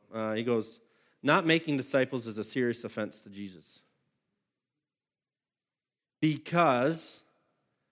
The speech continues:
that's what he said, and I'm gonna say that discipleship is the original multiplication tool. Okay?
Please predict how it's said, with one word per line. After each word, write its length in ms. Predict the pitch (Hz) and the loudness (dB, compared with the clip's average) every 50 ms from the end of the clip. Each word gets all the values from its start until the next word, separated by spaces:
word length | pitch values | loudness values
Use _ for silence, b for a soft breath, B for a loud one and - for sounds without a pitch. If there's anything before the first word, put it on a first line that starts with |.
| _ _ _ _ _ _ _ _ _ _ _ _ _ _ | _ _ _ _ _ _ _ _ _ _ _ _ _ _
that's 200 | - 127 131 - | -4 -4 -2 0
what 80 | 127 135 | 0 0
he 80 | 123 113 | 0 0
said, 380 | - - 104 98 107 139 143 - _ _ _ _ _ _ _ _ _ _ _ _ _ - | -2 -4 -4 -4 -4 -6 -8 -14 _ _ _ _ _ _ _ _ _ _ _ _ _ -4
and 140 | 113 127 | -2 0
I'm 100 | 139 170 175 | 2 2 2
gonna 140 | 156 131 117 | 2 2 0
say 260 | - - 113 104 110 | -2 -2 -4 -2 0
that 200 | 113 117 117 - | -2 -2 -2 -4
discipleship 640 | 117 - - 147 165 160 - 131 - - 113 110 - - | -6 -2 0 0 0 0 -2 -6 -4 -4 -4 -4 -4 -6
is 100 | 120 110 | -8 -4
the 120 | 107 127 117 | -2 -2 -2
original 500 | 113 120 143 147 143 139 139 131 123 117 | 0 0 0 0 0 -2 -2 -2 -2 -2
multiplication 800 | 113 113 120 120 - - 113 107 - 117 110 107 - - 98 - | -2 -4 -6 -6 -8 -12 -14 -10 -6 -6 -6 -6 -8 -12 -14 -14
tool. 260 | - 98 82 69 - _ _ _ _ _ _ _ _ _ _ _ _ _ _ _ _ _ _ _ _ _ _ _ _ _ _ _ _ _ _ _ _ _ _ _ | -14 -14 -14 -16 -18 _ _ _ _ _ _ _ _ _ _ _ _ _ _ _ _ _ _ _ _ _ _ _ _ _ _ _ _ _ _ _ _ _ _ _
Okay? 300 | 104 101 - 135 143 135 | -12 -8 -6 -6 -6 -8